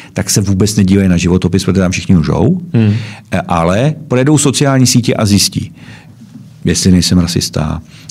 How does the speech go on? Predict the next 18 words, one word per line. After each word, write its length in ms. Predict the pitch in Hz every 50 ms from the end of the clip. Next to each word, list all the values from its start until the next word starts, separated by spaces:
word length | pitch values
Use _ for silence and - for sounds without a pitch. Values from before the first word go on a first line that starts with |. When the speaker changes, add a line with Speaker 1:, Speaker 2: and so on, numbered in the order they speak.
| - - -
Speaker 1:
eh, 120 | 92 92 - -
jestli 260 | 101 95 - - 101
teda 180 | 87 104 101
mám 220 | 95 87 80 80 85
sto 140 | - 95 92
šedesát 460 | - 95 92 92 90 - 95 90 87
nebo 180 | 92 87 92
sto 140 | 92 - 98
osmdesát 480 | 90 - - 92 87 85 - 87 85 85
centimetrů, 640 | 85 87 82 87 87 85 85 85 - 85 82 85 - - - - - - -
jaký 260 | - 113 107 110 113 110
mám 180 | 107 107 101
politický 520 | - 101 95 92 - 92 85 - - 95 92
názory, 680 | 90 85 85 85 85 92 85 87 80 80 78 - - -
eh, 40 | 95
jestli 400 | 87 87 95 104 101 - - 113
chodím 340 | 104 113 104 101 98 98 95
volit, 320 | 95 95 92 90 92 -